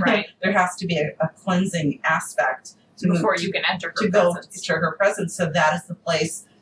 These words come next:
Speaker 2: where cleansing happens.
Speaker 1: Right.
Speaker 2: You know, that kind. So that's kind of how I built it.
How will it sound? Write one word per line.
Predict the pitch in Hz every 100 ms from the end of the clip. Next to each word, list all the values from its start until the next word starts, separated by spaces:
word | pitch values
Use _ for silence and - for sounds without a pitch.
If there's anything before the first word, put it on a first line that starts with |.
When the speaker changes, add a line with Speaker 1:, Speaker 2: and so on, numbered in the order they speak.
| _ -
Speaker 2:
where | 156 -
cleansing | - 175 175 151 139
happens. | 160 - - - - - -
Speaker 1:
Right. | 160 - -
Speaker 2:
You | 175
know, | 156 139
that | 170 -
kind. | 170 -
So | 185
that's | 180 185 190
kind | - 165
of | 156 -
how | 160
I | 143 139
built | 156 175 -
it. | -